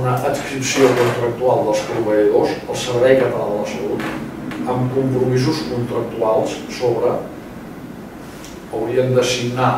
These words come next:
els proveïdors la lleialtat als principis informadors del sistema, no generació de demanda innecessària, promoció i promoció de la salut i cohesió social, incompatibilitat definida de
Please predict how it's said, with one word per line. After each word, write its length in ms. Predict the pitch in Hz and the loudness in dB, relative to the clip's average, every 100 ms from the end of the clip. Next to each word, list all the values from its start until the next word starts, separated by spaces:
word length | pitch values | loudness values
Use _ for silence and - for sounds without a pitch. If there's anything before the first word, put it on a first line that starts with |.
| - - | -2 -8
els 160 | - | -10
proveïdors 640 | - 120 113 110 107 104 107 120 | -2 0 2 2 2 0 -2 0
la 100 | 120 120 | 4 8
lleialtat 500 | 123 120 117 143 143 | 10 10 8 6 6
als 120 | - | 2
principis 540 | 135 131 131 123 147 143 | 0 -2 -2 -2 -2 -4
informadors 480 | 131 135 120 127 127 | 0 2 4 4 2
del 80 | - | -2
sistema, 480 | 120 - - - - - - - - - - - - | -4 -4 -6 -6 -10 -12 -14 -14 -14 -14 -14 -14 2
no 140 | 131 143 | 4 6
generació 540 | 156 147 127 131 143 | 6 6 4 4 4
de 80 | 143 127 | 6 6
demanda 320 | 127 123 131 | 6 4 4
innecessària, 720 | 135 127 113 - 107 104 90 90 - - - - - - | 4 2 -2 -6 -6 -6 -6 -8 -12 -14 -16 -16 -16 -6
promoció 460 | 123 123 123 139 | -2 0 0 0
i 80 | 143 | 2
promoció 340 | 143 135 113 127 | 4 4 4 4
de 80 | |
la 120 | 123 123 | 4 4
salut 260 | 120 135 | 2 2
i 80 | 165 120 | 0 0
cohesió 260 | 120 113 | 0 0
social, 460 | - - 104 104 - - - - - - - - - - - - - - - 165 | -4 -6 -4 -4 -4 -8 -14 -16 -16 -16 -14 -14 -14 -14 -14 -14 -14 -16 -12 -6
incompatibilitat 1000 | 151 143 147 135 135 135 123 120 139 143 | -4 -4 -2 2 4 4 2 2 2 4
definida 460 | 160 135 127 135 | 2 0 0 4
de 60 | 143 | 4